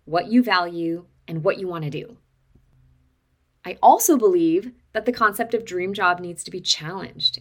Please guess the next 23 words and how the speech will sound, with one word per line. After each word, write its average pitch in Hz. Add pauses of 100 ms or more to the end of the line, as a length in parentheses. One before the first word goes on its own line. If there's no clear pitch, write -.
and 170
reframed. - (1500)
I'm 262
fortunate 233
enough 156 (160)
to 240
have 233
created 208
my 185
own 190
version 180
of 190
a 180
dream 156
job 147 (440)
that 185
utilizes 247
my 165
skills 185
and 160
background 165
and 175
interests 170